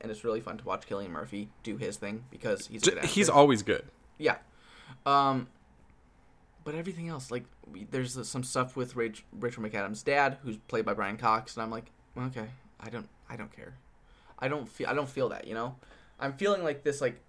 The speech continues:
Speaker 1: suspense thriller aspect of it on the plane, where things are, like, tight, you know, it's really, it's, like, it's right there. You're literally
Speaker 2: Mm-hmm.
Speaker 1: seat to seat, elbow to elbow. Everyone's been on a plane. It's super close, you know? It's right there.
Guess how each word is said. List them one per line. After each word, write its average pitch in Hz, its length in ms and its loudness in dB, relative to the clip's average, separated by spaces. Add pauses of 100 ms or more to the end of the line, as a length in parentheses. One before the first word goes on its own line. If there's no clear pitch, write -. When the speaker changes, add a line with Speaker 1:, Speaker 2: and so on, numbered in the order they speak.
Speaker 1:
suspense 135 560 0
thriller 139 640 2 (100)
aspect 156 400 2
of 151 140 6
it 151 200 6
on 123 140 -2
the 127 80 0
plane, 135 460 -4 (260)
where 131 120 0
things 135 260 0
are, 127 60 2
like, 104 160 -4
tight, 131 360 -2
you 135 80 -6
know, 127 160 0
it's - 160 -8
really, 131 220 0
it's, 156 100 -6
like, 117 180 -8 (140)
it's - 200 -6
right 160 160 6
there. - 160 0 (100)
You're 113 160 -4
literally 156 420 8 (200)
Speaker 2:
Mm-hmm. 135 60 0
Speaker 1:
seat 151 360 2
to 165 100 0
seat, 139 280 -2
elbow 139 180 4
to 135 100 -2
elbow. 120 200 6
Everyone's 185 280 4
been 175 120 2
on 165 80 2
a 151 80 0
plane. 131 280 -4
It's - 120 -10
super 208 240 6
close, - 360 2
you 151 80 -2
know? 196 240 6 (260)
It's - 100 0
right 208 120 12
there. 147 220 8